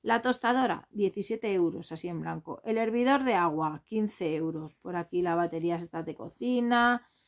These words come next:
Bueno, por aquí bandejas, cafetera doce euros. Estas botellas cuatro.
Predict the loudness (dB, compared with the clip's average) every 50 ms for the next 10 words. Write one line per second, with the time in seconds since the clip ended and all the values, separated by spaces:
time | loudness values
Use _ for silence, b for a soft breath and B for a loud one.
0 | b b b -10 -8 -8 -6 -6 -8 -6 -4 -4 -2 -2 -2 -2 -2 0 0 -2
1 | 0 2 4 4 4 4 4 0 -4 -6 -4 -6 -6 -4 -4 -2 -2 -2 -4 -6
2 | -10 -8 -4 -2 0 2 4 4 6 6 6 4 4 4 4 2 0 -2 -8 -10
3 | -6 -4 -4 -2 -2 -2 -2 -2 -2 -2 -2 -2 -2 -2 -6 -8 -10 _ 0 2
4 | 4 4 4 2 2 0 2 2 2